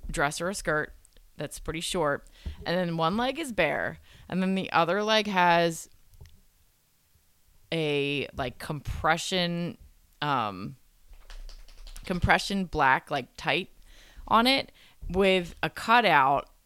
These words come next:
right where your upper thighs would rub together.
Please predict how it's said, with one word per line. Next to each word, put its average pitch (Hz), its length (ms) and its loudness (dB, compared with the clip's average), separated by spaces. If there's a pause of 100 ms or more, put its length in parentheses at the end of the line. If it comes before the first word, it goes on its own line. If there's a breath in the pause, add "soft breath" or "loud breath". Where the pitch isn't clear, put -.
(120)
right 220 480 2
where 262 100 2
your 208 540 2 (320)
upper 185 260 4
thighs 165 400 2
would 156 160 -6
rub 147 220 0
together. 139 500 -6